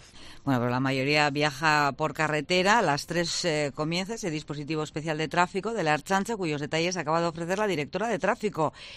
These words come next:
Estíbaliz Olavarri. Se prevén doscientos sesenta mil desplazamientos en la A ocho, dirección Cantabria, ciento sesenta y cinco mil en dirección Iparralde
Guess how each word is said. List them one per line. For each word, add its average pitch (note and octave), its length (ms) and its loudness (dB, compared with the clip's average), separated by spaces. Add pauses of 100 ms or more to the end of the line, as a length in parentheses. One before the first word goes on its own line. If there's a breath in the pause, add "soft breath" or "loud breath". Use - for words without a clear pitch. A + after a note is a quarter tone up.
(100)
Estíbaliz G#3 840 0
Olavarri. D3+ 580 2
Se E3 140 -4
prevén G#3 400 2 (260 loud breath)
doscientos C4+ 840 0
sesenta F#3 360 0
mil A3+ 140 0
desplazamientos G#3 920 0
en E3+ 160 0
la E3 200 4
A C4 160 4
ocho, B3+ 420 2 (240 loud breath)
dirección F3+ 560 0
Cantabria, E3+ 720 2 (260 loud breath)
ciento B3+ 480 0
sesenta D3+ 380 0
y D3 60 0
cinco D3 340 0
mil A#3+ 260 2
en F3 120 0
dirección D3 420 -4
Iparralde F#3 600 2